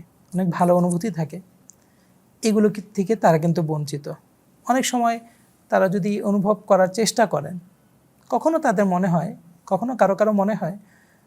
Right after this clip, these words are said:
আহ, যে অনুভূতিগুলো আমার থাকলে ভালো হতো। কখনো অনুভব করেন, মানে, একেবারে এতিমখানায় বড় হওয়া একটা সন্তানের কথা ধরেন, যে জানে না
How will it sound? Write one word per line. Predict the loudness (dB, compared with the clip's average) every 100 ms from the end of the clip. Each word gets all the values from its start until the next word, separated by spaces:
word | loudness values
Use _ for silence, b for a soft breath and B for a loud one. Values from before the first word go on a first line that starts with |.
| b b -6
আহ, | -4 -2 -4 -6 -10 -18 -4
যে | 0
অনুভূতিগুলো | 2 2 0 -2 2 2
আমার | 2
থাকলে | 2 0 0
ভালো | -2 -2 -2
হতো। | -4 -10 -18 _ _ _ _ _ _ -20 _ _ _ _ -12
কখনো | -6 0
অনুভব | 4 4 2
করেন, | 0 -4 -4 _ _ _ _ _ _ _ b b b b b b -4
মানে, | -2 -2 -6 -16 -20 _
একেবারে | -6 -2 0 0 0 -4 -8 -8
এতিমখানায় | -2 -2 0 0 2
বড় | 2 2
হওয়া | 4 2
একটা | 2
সন্তানের | -2 -2 -2 -4 -4
কথা | -4 -4
ধরেন, | -4 -6 -10 -18 _ _ _ _ _ _ -20 -20 _ _ -8
যে | -6 -4 -2 4
জানে | 4 6
না | 4 0 -4